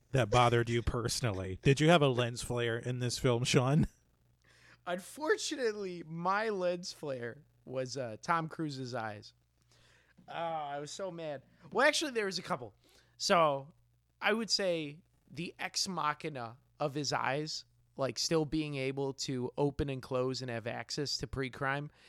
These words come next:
Speaker 2: to me was kinda weird. And because especially if he's, like, the cop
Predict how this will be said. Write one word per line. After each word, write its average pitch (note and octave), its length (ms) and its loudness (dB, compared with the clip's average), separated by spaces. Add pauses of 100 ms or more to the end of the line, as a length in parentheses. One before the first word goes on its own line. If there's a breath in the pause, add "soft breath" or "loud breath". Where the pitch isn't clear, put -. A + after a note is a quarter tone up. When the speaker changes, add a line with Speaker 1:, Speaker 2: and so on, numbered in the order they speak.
(140)
Speaker 2:
to E3+ 140 0
me D3+ 180 2
was D3+ 240 0
kinda B2+ 380 -2
weird. A2+ 400 -6 (320)
And A#2+ 300 -8 (520)
because D3+ 340 0
especially D3+ 520 0
if - 80 -6
he's, C#3+ 320 -8
like, C#3+ 220 -6
the C3 60 -12
cop - 460 -4